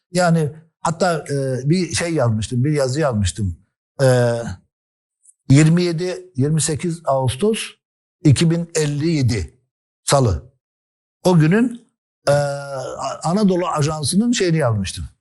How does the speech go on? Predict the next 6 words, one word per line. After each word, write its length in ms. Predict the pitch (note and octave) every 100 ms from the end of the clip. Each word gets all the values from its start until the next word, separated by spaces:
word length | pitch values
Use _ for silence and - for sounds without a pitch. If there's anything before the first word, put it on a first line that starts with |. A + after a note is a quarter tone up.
| _
Gaybi 760 | B2+ B2+ D3+ D3+ F3 D#3 - -
gündemini 460 | A#2+ C3 C3 C3+ C3+
yazmıştım. 480 | G#2+ F2+ E2 - - _ _ _ _ _ _ _ A#2+
Bir 120 | C3+
gazeteci 460 | C#3 C3 A#2+ G2+
olarak. 420 | G#2 A2+ B2+ -